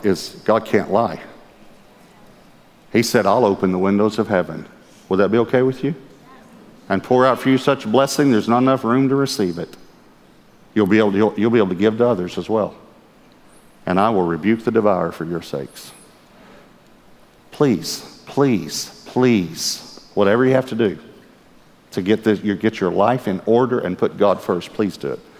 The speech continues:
I want you to bow your heads and close your eyes. What's the Holy Spirit saying to you?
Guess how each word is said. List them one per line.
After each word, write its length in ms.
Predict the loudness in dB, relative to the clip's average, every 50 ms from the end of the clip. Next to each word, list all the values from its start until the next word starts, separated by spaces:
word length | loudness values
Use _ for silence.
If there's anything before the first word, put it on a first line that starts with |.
| -20 -20 -8 -4
I 40 | -2
want 180 | -2 0 0 -2
you 60 | -2
to 60 | 0
bow 140 | 0 2 2
your 120 | 2 0 0
heads 220 | -2 -2 -4 -6
and 100 | -10 -10
close 240 | -8 -8 -8 -8 -8
your 100 | -10 -10
eyes. 360 | -10 -10 -12 -14 -16 -16 -18 -20 -20 -20 -20 -20 -20 -20 _ -20 -20 -20 -20 -20 -20 -20 -20 -20 -20 -20 -20 -20 -20 -20 -20 -20 -20 -20 -20 -20 -20 -20 -20 -20 -20 -20 -20 -20 -20 -20 -8 -4 -2
What's 180 | -2 0 0
the 80 | 0 2
Holy 240 | 4 4 4 4 2
Spirit 320 | 0 2 2 2 2 0
saying 320 | 0 0 0 2 2 2
to 60 | 0 0
you? 240 | 0 0 -2 -2